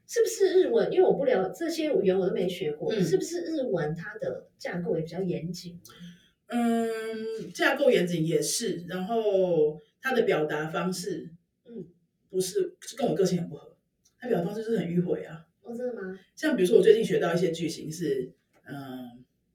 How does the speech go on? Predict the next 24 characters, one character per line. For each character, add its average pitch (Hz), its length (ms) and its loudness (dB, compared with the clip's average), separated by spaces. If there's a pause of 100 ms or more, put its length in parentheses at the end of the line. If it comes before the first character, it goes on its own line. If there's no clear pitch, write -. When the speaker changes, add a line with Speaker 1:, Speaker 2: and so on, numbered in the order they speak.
(300)
Speaker 2:
如 - 80 -2
果 240 80 6
你 196 60 4
要 185 100 4
表 - 180 2
达 117 400 -8 (260)
我 - 100 -2
必 294 200 2
须 226 500 -2
要 185 140 4
做 - 160 4
什 - 120 0
么， - 180 -14
我 147 160 0
一 185 80 -6
定 226 240 2
要 196 160 6
做 190 140 6
什 160 120 0
么 - 140 -12
这 190 80 0
种 160 180 0
句 151 180 -6
子 - 200 -16